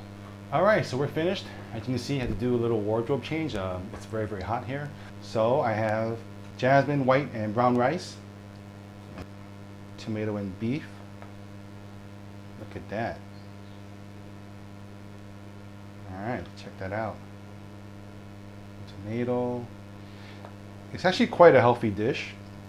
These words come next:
If you don't like beef, you can always add chicken, and that's that. Check that out. Looks good, huh? So part of the reason why I'm making more Chinese food right now is because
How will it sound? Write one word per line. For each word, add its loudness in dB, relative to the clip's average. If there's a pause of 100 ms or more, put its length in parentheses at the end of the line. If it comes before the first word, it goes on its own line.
If -4
you 2
don't 4
like 4
beef, 2
you -2
can 2
always 4
add 2 (320)
chicken, 0 (100)
and 2
that's 2
that. 2 (400)
Check -4
that 6
out. 0 (1700)
Looks -2
good, 6
huh? 2 (1080)
So 2
part 4
of 2
the 6
reason 8
why 8
I'm 4
making 2
more 4
Chinese -2
food -2
right -4
now -2
is -8
because -4